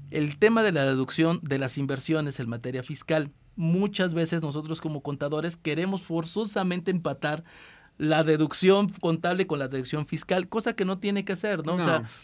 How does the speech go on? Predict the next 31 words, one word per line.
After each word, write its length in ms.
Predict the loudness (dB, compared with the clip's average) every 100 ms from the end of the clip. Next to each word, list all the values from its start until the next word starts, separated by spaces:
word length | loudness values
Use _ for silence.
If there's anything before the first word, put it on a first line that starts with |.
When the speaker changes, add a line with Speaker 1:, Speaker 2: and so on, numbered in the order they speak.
| _
Speaker 1:
no 180 | 0 2
podemos, 480 | 4 4 2 -2 -2
eh, 180 | -2
hablar 600 | -2 2 4 4 0 -6 -6
que 140 | -4
se 120 | -2
deprecia 720 | -4 -2 -2 0 0 0 0 0
igual 440 | -2 2 2 4
o 80 | 2
que 100 | -4
se 140 | -6 -6
desgasta 680 | -6 -2 -2 -2 0 0
de 140 | 0 -2
la 100 | -4
misma 260 | -4 -4
forma 460 | -4 -2 0 0 -2 -6 -20 -16
un 540 | -2 0 2 0 0 0
automóvil 600 | 0 0 0 0 0 -2
que 100 | -2
utilizo 500 | -6 -4 -4 -4 -6
para 280 | -6 -6 -6
que 120 | -6
Speaker 2:
Exactamente. 760 | -4 -2 -2 -2 -2 -2 -2 0
Speaker 1:
vayan 420 | 0 2 2 0
a 440 | -2 -2 -2 -4 -6
entregar 400 | -4 -2 -2 -2
paquetería 640 | -4 -4 -2 2 0 -2 -10 _ _ _ -6
a 140 | 0 4
mis 180 | 4 2
clientes, 560 | 2 2 2 0
eh, 40 | -2